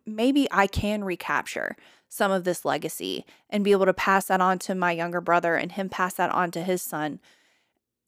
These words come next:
You can only hope, right? You know, and I, I f-, I do feel very fortunate. There are some people, like, in adoption situations that have no information about their family of origin, their biological family.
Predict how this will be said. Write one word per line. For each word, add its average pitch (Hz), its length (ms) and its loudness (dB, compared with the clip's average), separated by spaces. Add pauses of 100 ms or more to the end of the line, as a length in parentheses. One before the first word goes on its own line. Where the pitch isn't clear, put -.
You 233 120 -4
can 269 160 4
only 254 240 4
hope, 196 440 -2 (180)
right? 226 440 4
You 240 140 2
know, 233 220 8
and 220 200 2
I, 220 480 2
I 202 120 2
f-, - 160 -6 (100)
I 214 140 8
do 220 240 2
feel 247 160 4
very 196 240 4
fortunate. 190 480 -2
There 233 120 4
are 302 140 0
some 254 240 0
people, 220 380 2
like, 180 180 2
in 202 140 -4
adoption 190 500 2
situations 175 600 -4
that 196 120 -4
have 240 200 -2
no 269 880 8
information 185 920 -4 (380)
about 190 320 4
their 190 140 2
family 175 340 -4
of 180 100 -6
origin, 175 400 -2
their 165 100 -2
biological 156 840 2
family. - 480 -10